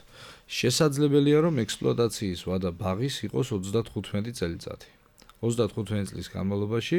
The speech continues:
დარგვიდან კარგი გასვლით, რეგულირებით, როგორია, იცით, აი,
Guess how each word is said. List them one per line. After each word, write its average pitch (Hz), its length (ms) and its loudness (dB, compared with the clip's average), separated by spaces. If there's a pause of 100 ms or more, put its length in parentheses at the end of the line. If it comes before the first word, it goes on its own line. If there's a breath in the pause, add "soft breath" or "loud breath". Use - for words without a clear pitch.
დარგვიდან 95 680 2 (800 loud breath)
კარგი 101 440 4
გასვლით, 98 640 0 (140)
რეგულირებით, 92 800 0 (280)
როგორია, 113 500 4
იცით, 90 320 -6
აი, 104 180 2